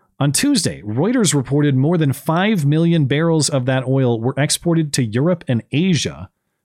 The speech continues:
specifically to China last month. That would be a full week's worth, uh, or at least a full work week's worth of oil that we had tapped under the premise of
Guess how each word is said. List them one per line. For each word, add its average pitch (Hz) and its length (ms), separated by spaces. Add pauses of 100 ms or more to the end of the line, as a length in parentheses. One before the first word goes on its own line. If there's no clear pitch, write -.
specifically 151 840
to 131 160
China 147 720 (340)
last 95 340
month. 76 320 (1120)
That 165 220
would 214 160
be 185 220
a 151 160
full 170 400
week's 151 340
worth, 98 300
uh, - 220 (120)
or 117 140
at 117 80
least 131 180
a 120 80
full 123 420
work 147 520
week's 90 360
worth 101 340
of 101 180
oil 127 340
that 98 140
we 147 140
had 175 120
tapped 156 460 (760)
under 135 140
the 123 80
premise 170 480
of 127 400